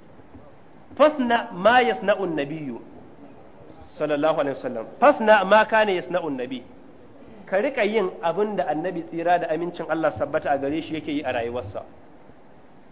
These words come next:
Watruk ma kana yatruk. Duk abin da ka san annabin Allah iya bari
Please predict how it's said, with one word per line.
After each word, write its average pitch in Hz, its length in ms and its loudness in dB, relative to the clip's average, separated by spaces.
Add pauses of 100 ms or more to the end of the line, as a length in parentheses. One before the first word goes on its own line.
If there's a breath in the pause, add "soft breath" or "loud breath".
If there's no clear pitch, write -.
(160)
Watruk 208 500 4
ma 190 220 4
kana 185 260 4
yatruk. 151 400 -4 (720)
Duk 240 220 -4
abin 175 260 0
da 143 80 -2
ka 143 120 -4
san 151 140 -6
annabin 143 360 -2
Allah 139 340 -2
iya 151 200 0
bari 117 220 -6